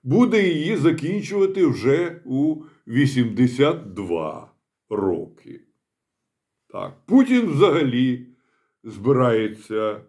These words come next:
жити вічно і вічно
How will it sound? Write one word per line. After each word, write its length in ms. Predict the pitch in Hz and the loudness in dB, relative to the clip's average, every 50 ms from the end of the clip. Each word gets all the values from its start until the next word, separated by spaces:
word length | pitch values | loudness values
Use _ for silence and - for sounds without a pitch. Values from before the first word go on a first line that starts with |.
| _ _ - | _ _ -20
жити 800 | 101 90 101 117 127 120 107 - - - 104 104 101 98 98 98 - _ _ _ | -16 -6 -2 0 2 2 2 -2 -4 -6 -6 -6 -6 -6 -8 -12 -18 _ _ _
вічно 1080 | - 117 123 139 143 135 113 104 - - - - 104 101 101 98 92 90 87 131 - - _ _ _ _ _ _ _ _ - | -8 -4 -2 0 2 2 0 0 -4 -8 -12 -10 -8 -6 -4 -4 -4 -6 -8 -12 -16 -20 _ _ _ _ _ _ _ _ -4
і 160 | 135 135 139 | 0 2 2
вічно 840 | 135 147 170 175 147 131 - - 151 160 160 165 160 147 - - | 4 4 2 0 -2 -4 -8 -6 -4 -2 0 0 0 -2 -4 -8